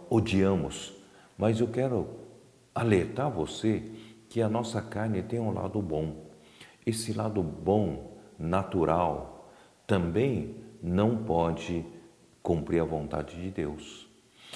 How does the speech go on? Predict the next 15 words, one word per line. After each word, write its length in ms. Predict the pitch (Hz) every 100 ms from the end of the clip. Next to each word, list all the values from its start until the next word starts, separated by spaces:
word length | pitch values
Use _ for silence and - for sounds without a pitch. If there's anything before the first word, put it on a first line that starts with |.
| -
Então, 500 | 104 98 135 117 - - - - - - - - 110
é 120 | 92
por 260 | - 98 113
isso 460 | 160 - - 76 - - - -
que 120 | -
Paulo 760 | 98 - 113 131 113 82 73 - -
teve 240 | 101 98
essa 200 | 95 101
experiência. 640 | 92 - 101 76 73 - - - - - _ 113
Ele 540 | 147 139 87 - - - - - -
era, 680 | 104 110 104 85 - - - -
eh, 340 | 82 82 80 - - -
tinha 540 | - 127 135 107 80 - - - - - -
o 140 | 101
judaísmo 840 | 92 123 110 85 110 110 90 80